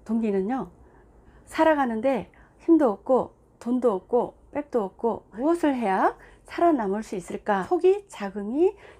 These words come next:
들지 않는 곳, 내가 나중에 건물을 매입할 때, 그리고 내가 건물주가 돼서 임대인이 되었을 때 부동산 경험의 바탕으로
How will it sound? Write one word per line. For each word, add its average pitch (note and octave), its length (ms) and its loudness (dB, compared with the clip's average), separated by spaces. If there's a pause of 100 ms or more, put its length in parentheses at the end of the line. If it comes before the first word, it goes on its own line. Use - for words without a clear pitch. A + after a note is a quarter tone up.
들지 G#3+ 360 -8
않는 G3+ 320 -6 (360)
곳, F#3 280 -6 (480)
내가 B3+ 260 0
나중에 G#3+ 340 -2
건물을 G3 520 -2
매입할 F#3+ 400 -2
때, F3 320 -6 (580)
그리고 A#3+ 600 -2
내가 A3+ 520 -2 (240)
건물주가 G#3+ 560 -4
돼서 G3+ 500 -4 (380)
임대인이 C#4 640 2
되었을 G3 380 -10
때 F3+ 300 -6 (720)
부동산 C#4+ 500 -2
경험의 G#3 380 -2
바탕으로 F#3+ 720 -6